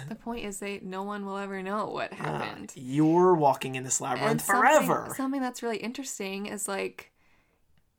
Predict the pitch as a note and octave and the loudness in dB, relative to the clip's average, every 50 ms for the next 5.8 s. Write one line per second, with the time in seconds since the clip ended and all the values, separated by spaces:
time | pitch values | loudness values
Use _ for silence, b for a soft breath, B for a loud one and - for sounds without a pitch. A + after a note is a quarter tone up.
0 | _ _ _ _ _ - - B3 G#3+ G#3 G3+ F#3+ F3 - - - _ _ _ _ | _ _ _ _ _ -12 -4 0 0 2 2 0 -2 -8 -12 -14 _ _ _ _
1 | _ _ _ _ _ _ _ _ _ _ _ _ _ _ G#3+ F#3+ F#3+ - - - | _ _ _ _ _ _ _ _ _ _ _ _ _ _ -2 -2 -2 -4 -8 -10
2 | G#3 G3+ - G#3 G3 F#3+ F#3+ F#3 F#3+ F#3 F#3+ F3 F3 F3 F#3+ F#3+ F3 E3 E3+ F3 | -10 -8 -8 -8 -8 -6 -8 -10 -8 -8 -8 -8 -4 0 2 2 2 2 0 -4
3 | F#3 F#3+ - - F#3+ F3+ - - G3 F#3 F#3 F#3 F#3 F3+ F3 E3+ E3+ F3 F3+ - | -6 -10 -10 -10 -12 -12 -12 -12 -10 -10 -8 -6 -4 -4 -4 -4 -4 -4 -6 -6
4 | - - F#3+ F3+ F3+ - F3 D#3+ - - - - _ _ _ _ _ _ _ _ | -8 -10 -12 -10 -8 -6 -6 -6 -6 -8 -10 -14 _ _ _ _ _ _ _ _
5 | - G3+ G3 - - - - - F#3+ F#3+ F#3 F#3 F#3 F3+ F#3 | -6 -4 -4 -4 -6 -8 -8 -10 -8 -8 -8 -10 -10 -10 -10